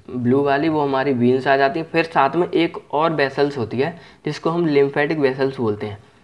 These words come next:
ये क्या करती हैं, लिम्फ कैरी करती हैं। तो लिम्फ क्या चीज़ होती है, ये भी मतलब एक प्रोटेक्शन ही हमारी बॉडी को देती है, जो हमारे ब्लड से ही छन कर, मतलब आप कह सकते हैं कि जैसे छन छन के उसमें से थोड़ा थोड़ा ये उसमें नीचे आती रहती हैं वेसल्स में, और ये हमारा लिम्फ बनता है,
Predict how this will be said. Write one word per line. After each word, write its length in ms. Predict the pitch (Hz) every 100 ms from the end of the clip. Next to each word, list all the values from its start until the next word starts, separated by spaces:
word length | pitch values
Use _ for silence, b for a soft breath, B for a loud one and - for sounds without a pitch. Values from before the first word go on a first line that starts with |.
| B -
ये 120 | 147
क्या 140 | 156 165
करती 240 | 160 139
हैं, 80 | 180
लिम्फ 400 | 147 143 165 165 165
कैरी 280 | 143 147
करती 300 | 139 110 95
हैं। 180 | 117 104 - B B B
तो 80 | -
लिम्फ 420 | 151 139 160 165
क्या 200 | 185 165
चीज़ 180 | 165 165
होती 220 | 160 151
है, 80 | 165
ये 160 | 151 147
भी 100 | 165
मतलब 320 | 151 143 175
एक 180 | 185 185
प्रोटेक्शन 560 | 151 151 151 - - 160
ही 140 | 170
हमारी 320 | 165 139 135
बॉडी 280 | 143 127 131
को 100 | 139
देती 240 | 120 113
है, 60 | 160
जो 120 | 175
हमारे 240 | 160 143 165
ब्लड 360 | 143 131 147
से 220 | 151 - 139
ही 220 | 170 202 B B B -
छन 240 | - 147
कर, 160 | 220 151
मतलब 280 | 139 156
आप 180 | 147 147
कह 120 | 147
सकते 280 | 139 127 -
हैं 80 | 156
कि 80 | 160
जैसे 380 | - 139 160 160 B B -
छन 240 | - 139
छन 300 | 156 - 127
के 80 | 131
उसमें 300 | 156 151 139
से 100 | 151
थोड़ा 340 | 156 - 139 143
थोड़ा 220 | 147 135
ये 140 | 147
उसमें 240 | 151 - 147
नीचे 320 | 131 127 143
आती 240 | 123 123
रहती 240 | 131 123 151
हैं 80 |
वेसल्स 440 | 143 131 127 135 -
में, 100 | 175
और 180 | 143 147
ये 80 |
हमारा 280 | 151 135 143
लिम्फ 340 | 151 127 135 131
बनता 240 | 113 104
है, 200 | 110 117